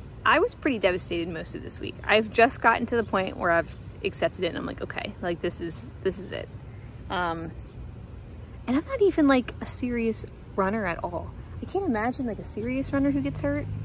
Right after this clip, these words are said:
That's gotta be terrible. I'm just a casual runner, and I'm devastated, so.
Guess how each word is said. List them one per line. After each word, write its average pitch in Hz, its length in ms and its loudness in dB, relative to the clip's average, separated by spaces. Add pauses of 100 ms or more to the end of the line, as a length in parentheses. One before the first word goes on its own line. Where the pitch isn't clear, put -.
(600)
That's 285 160 -2
gotta 359 120 2
be 226 100 0
terrible. - 520 0 (480)
I'm 359 180 8
just 440 280 8
a 285 60 4
casual 226 680 8
runner, 185 300 6
and 190 140 0
I'm 185 140 6
devastated, - 680 0
so. - 280 -2